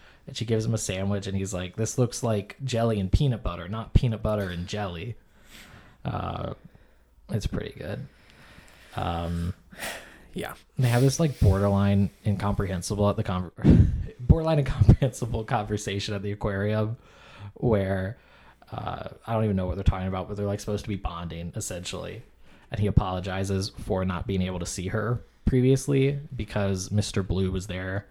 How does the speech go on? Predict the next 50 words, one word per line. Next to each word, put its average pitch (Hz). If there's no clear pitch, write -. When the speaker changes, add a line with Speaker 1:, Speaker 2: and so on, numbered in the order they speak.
Speaker 1:
needed 95
Steven 87
to 87
do 87
a 82
job. 87
And 98
he 98
<laughs> -
says, -
you 120
know, 120
or 135
he 120
says, 110
"Yeah, 113
but, 101
you 123
know, 120
Daddy 156
shouldn't 120
let 113
stuff, -
you 151
know, 101
get 139
in 139
the 127
way 131
of 110
daddy-daughter 117
<laughs> -
relations, 104
you 98
know?" 98
Which 143
I 147
wrote 190
down 131
because 123
of 110
the 113
you 95
knows, 92
but 98
also 127
it's -
just -
like, 98
Steven, -